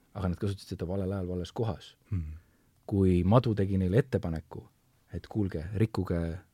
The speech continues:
Speaker 1: hakake vastu, rikkuge seda käsku, valige vale tee, siis Adam ja Eva, äh,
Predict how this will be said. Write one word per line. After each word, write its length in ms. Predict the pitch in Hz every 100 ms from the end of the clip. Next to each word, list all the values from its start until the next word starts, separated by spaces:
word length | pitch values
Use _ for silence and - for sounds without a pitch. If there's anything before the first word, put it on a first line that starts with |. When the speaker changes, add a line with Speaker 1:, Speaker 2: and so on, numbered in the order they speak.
| _
Speaker 1:
hakake 360 | - - 95
vastu, 360 | 98 107 - 82 85
rikkuge 340 | 104 92 90
seda 140 | 87 87
käsku, 400 | 110 - - 82 _ _ - -
valige 280 | 95 98 95
vale 220 | 120 110
tee, 280 | 127 101 82 _ _ _ _ _ _ _ _
siis 320 | - 90 - -
Adam 280 | - 101 95
ja 120 | 98
Eva, 140 | 101 90 90 - _ _ -
äh, 260 | 87 85